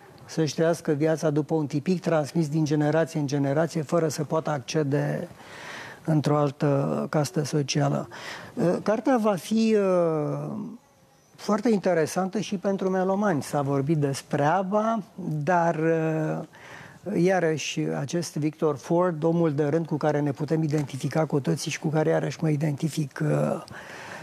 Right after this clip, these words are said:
uh, foarte puternic, este acel tânăr care, uh, scrie cronici muzicale, cronici la concerte, cronici la discuri. Uh,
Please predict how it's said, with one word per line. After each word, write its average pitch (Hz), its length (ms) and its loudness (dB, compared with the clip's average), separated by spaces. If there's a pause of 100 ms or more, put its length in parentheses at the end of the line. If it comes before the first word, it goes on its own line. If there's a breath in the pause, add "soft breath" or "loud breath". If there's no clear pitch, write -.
(180 loud breath)
uh, 151 220 2
foarte 165 380 0
puternic, 175 520 2
este 180 300 2
acel 170 340 2
tânăr 175 340 2
care, 165 600 2 (400 loud breath)
uh, 151 180 -6
scrie 170 380 -2
cronici 160 760 -2
muzicale, 151 640 2
cronici 151 460 0
la 143 160 0
concerte, 156 520 -2
cronici 147 420 0
la 139 160 2
discuri. 175 720 2
Uh, 160 200 2